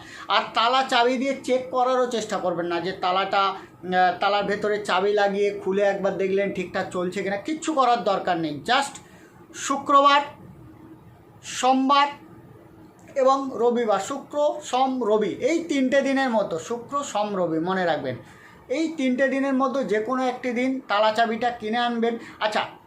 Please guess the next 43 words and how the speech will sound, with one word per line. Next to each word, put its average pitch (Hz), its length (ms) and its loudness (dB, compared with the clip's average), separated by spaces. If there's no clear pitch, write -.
এই 285 200 -2
যে 302 140 0
তালা 269 280 2
চাবি 269 240 0
কিনবেন, 277 380 0
যদি 269 460 0
সম্ভব 247 440 0
হয় 247 320 2
যে 254 200 -2
শুক্লাপক্ষে 262 840 -2
যদি 240 260 0
আপনি 240 260 -2
পারেন 220 340 0
আনবেন 208 420 -4
তাহলে 214 240 0
খুব 202 260 -4
ভালো 196 180 2
হয়, 202 100 2
শুক্লাপক্ষ 254 880 -2
যদি 233 280 0
আপনার 208 340 0
কোনোভাবে 220 480 4
মিস 254 400 0
হয়ে 240 160 2
যায় 240 180 2
তাহলে 339 200 6
আপনি 311 260 4
এই 302 140 0
তিনটে 254 300 2
দিনে 254 240 0
যে 208 160 0
কোনো 226 260 0
দিনে 220 240 -2
আনলেই 185 440 -2
হবে। 147 280 -6
আচ্ছা, 170 400 -4
আনার 269 360 2
পরে 254 420 2
এবার 269 280 4
আপনাকে 294 440 0
করতে 277 360 -2
হবে 277 260 0
কি, 254 240 -4